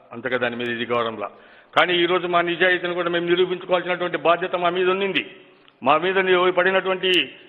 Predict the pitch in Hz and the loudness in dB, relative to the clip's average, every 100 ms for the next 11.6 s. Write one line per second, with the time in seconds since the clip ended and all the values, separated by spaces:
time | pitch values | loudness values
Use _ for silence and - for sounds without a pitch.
0 | - 143 160 156 180 185 180 170 139 104 | -6 2 2 6 4 4 2 0 -6 -8
1 | - - 127 175 175 185 175 175 170 185 | -20 -6 0 0 2 0 2 4 4 2
2 | 180 185 185 185 180 185 180 190 185 185 | 2 0 2 0 -2 -4 0 -2 0 -4
3 | 185 180 175 151 - - - - 143 165 | -4 0 0 0 -6 -20 -16 -2 0 0
4 | 170 156 160 170 160 160 151 156 156 131 | -4 -2 -2 0 -2 0 -2 -2 -2 -4
5 | - - - - 127 143 143 175 175 175 | -8 -20 -20 -10 -2 2 4 2 0 -2
6 | 175 185 202 190 127 - - - _ _ | -2 -2 -2 -2 -4 -12 -20 -20 _ _
7 | _ _ - 135 143 165 165 170 - - | _ _ -4 -2 2 2 2 0 -2 -16
8 | - - - 110 139 151 147 131 135 135 | -20 -20 -12 -2 0 0 -2 -4 -4 -2
9 | 131 127 110 95 - _ _ _ _ _ | 0 -2 -4 -14 -20 _ _ _ _ _
10 | - 165 180 160 170 175 175 175 170 170 | -2 0 0 2 2 0 -2 -2 -2 -2
11 | 156 165 170 170 160 143 | 0 0 0 -2 0 -2